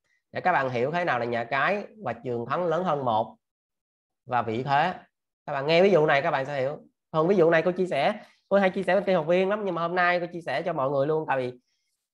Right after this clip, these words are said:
thị trường vừa rồi nó mới, mới nãy nó rớt cái nhiều ông toan quá, tôi vẫn bình thản, cô đi shopping, tôi đi, vẫn đưa vợ đi siêu thị mua, tôi, tôi mua mà người ta còn không bán nữa, không có gà để bán hết trơn, khóc luôn à. Ok, bây giờ nghe cái bài này nha, nghe cái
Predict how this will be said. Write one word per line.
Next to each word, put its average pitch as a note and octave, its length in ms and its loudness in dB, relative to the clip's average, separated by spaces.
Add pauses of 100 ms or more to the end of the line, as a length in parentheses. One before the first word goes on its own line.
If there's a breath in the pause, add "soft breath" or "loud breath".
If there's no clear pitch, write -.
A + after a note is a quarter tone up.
(160)
thị C#3+ 120 -6
trường C3+ 240 0
vừa C3+ 80 -4
rồi C3 140 -2
nó D#3 140 -4
mới, E3+ 180 0
mới G3+ 220 0
nãy C3 140 -4
nó D#3+ 100 -6
rớt F#3 240 0
cái G3 80 -4
nhiều D3 180 -4
ông D3+ 160 -4
toan D#3 260 0
quá, E3 260 0
tôi F3 180 0
vẫn D#3 160 -6
bình C3+ 160 -8
thản, B2+ 220 -4
cô F3+ 80 -4
đi D#3 180 -6
shopping, D#3 440 -4 (600)
tôi A3 120 -8
đi, F#3+ 140 0 (120)
vẫn G3+ 300 -4 (160)
đưa G3+ 200 0
vợ D#3+ 300 4
đi G3 160 -2
siêu G3 120 -2
thị E3 140 0
mua, F#3 380 -2 (340)
tôi, G#3 380 -6
tôi G#3 100 -2
mua G3+ 280 0
mà F3 100 0
người E3+ 120 -2
ta F3+ 120 0
còn E3 160 -4
không F#3 220 -4
bán A3 300 0
nữa, G#3+ 80 -6
không F#3+ 140 -8
có G#3+ 80 -8
gà D3+ 300 -2
để D3+ 100 -4
bán A3+ 380 -4
hết A3+ 80 -10 (100)
trơn, F3 380 0 (1300 soft breath)
khóc A3+ 240 0
luôn F3+ 260 4
à. D#3 200 -2 (120)
Ok, E3+ 160 -6
bây F3+ 380 4
giờ E3 80 2
nghe F3+ 220 4
cái G3+ 100 0
bài D3+ 200 2
này D3 200 0
nha, E3+ 280 0
nghe E3+ 180 -4
cái G3 100 -8